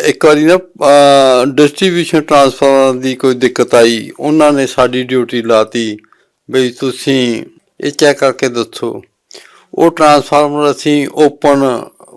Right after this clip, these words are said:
ਕਰਕੇ ਉਹਨਾਂ ਦਾ ਸਾਰਾ ਰਿਜ਼ਲਟ ਬੋਰਡ ਨੂੰ ਦਿੱਤਾ। ਬੋਰਡ ਨੇ ਸਾਨੂੰ ਉਹ 'ਤੇ letter of application ਦਿੱਤੀ। ਠੀਕ ਹੈ, ਕਈ ਵੱਡੀਆਂ ਵੱਡੀਆਂ ਇਨਕੁਆਇਰੀਆਂ ਸਾਨੂੰ ਸੌਂਪੀਆਂ,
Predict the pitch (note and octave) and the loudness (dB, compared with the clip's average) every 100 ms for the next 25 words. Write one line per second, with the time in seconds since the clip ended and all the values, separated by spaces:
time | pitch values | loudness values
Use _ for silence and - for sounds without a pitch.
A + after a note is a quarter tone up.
0 | _ _ _ C#3+ C3 - C#3 C#3+ D3 C#3+ | _ _ _ 0 0 -4 -4 -2 -2 -2
1 | C#3 C3+ B2 A2+ - A2+ - C#3+ D#3+ D3 | 0 0 0 -4 -10 -18 0 2 4 2
2 | C3+ C3 C3+ B2+ B2 B2+ A#2 A#2+ A#2 C#3+ | 0 0 -2 -2 -2 -2 -4 -6 0 0
3 | A#2+ - - _ _ A#2+ C3 C#3 C3 C3 | 0 -4 -20 _ _ -2 2 4 2 -2
4 | B2+ C3 B2+ C3 B2+ B2+ B2+ C#3+ B2 A#2+ | -4 -4 -4 -4 -4 -6 -2 -4 0 -2
5 | A#2 B2 A#2+ A#2+ A2+ C3 A#2+ C3 A#2 C3+ | 0 -4 -2 -4 -6 -14 -12 -12 -12 -12
6 | B2 B2 A#2 D3 B2+ - _ _ _ _ | -8 -8 -6 -8 -8 -10 _ _ _ _
7 | _ - D#3+ D#3+ D#3+ D3 - - _ _ | _ -6 -2 -2 0 0 0 -8 _ _
8 | _ - - E3 F3 E3 D3 D3 D3 D3 | _ -20 -4 2 4 2 2 0 0 0
9 | C#3+ C#3+ C#3 C3+ C#3 C3+ C#3+ C#3 C3+ C3+ | 0 0 0 2 2 2 0 -2 -2 -6
10 | C3 A#2 _ _ - C#3 C3+ C3+ C3 - | -12 -20 _ _ -6 -2 -2 -2 -4 -4
11 | C3+ C3 B2 C#3+ C3+ B2+ | -2 -2 -2 -2 -2 -2